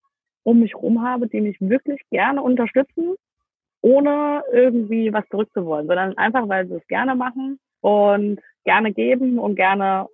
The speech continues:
anderem helfen, ihre Träume zu verwirklichen. Und deswegen kann ich immer nur sagen,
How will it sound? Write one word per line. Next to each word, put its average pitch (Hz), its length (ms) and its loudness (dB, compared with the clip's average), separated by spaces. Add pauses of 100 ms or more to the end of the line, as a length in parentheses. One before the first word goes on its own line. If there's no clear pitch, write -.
(360)
anderem 214 840 2
helfen, 196 480 0
ihre 175 220 0
Träume 151 360 -6
zu 135 120 -16
verwirklichen. 143 720 -12 (720)
Und 190 160 -2
deswegen 226 560 2
kann 220 200 -4
ich 208 120 -4
immer 233 220 0
nur 220 160 -2
sagen, 202 580 -2